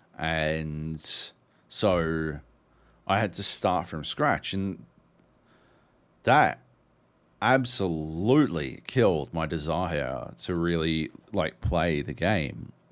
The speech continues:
all that much because, I don't know, I literally created a fucking YouTube video on how to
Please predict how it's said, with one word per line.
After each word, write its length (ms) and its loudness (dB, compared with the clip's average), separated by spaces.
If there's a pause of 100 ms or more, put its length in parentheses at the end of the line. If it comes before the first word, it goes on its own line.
all 160 0
that 160 -2
much 280 -10
because, 580 -4 (840)
I 60 0
don't 80 0
know, 260 0 (880)
I 300 -2 (200)
literally 520 2
created 440 2
a 40 -2
fucking 680 -2
YouTube 340 -2
video 400 4
on 100 0
how 160 2
to 300 2